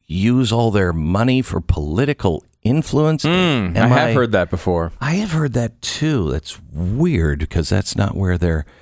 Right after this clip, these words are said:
Speaker 1: that's not where they're going. Now, here's the great thing,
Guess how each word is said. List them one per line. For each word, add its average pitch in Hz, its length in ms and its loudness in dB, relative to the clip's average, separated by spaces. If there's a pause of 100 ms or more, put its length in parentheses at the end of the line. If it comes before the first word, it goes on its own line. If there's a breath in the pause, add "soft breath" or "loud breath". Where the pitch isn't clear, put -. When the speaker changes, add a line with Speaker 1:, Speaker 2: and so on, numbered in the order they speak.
(680 soft breath)
Speaker 1:
that's - 200 -10
not 90 160 -2
where 90 120 0
they're 87 120 0
going. 110 300 2 (240 loud breath)
Now, 131 240 0
here's 208 420 2
the 147 100 2
great 127 440 2
thing, 69 520 -2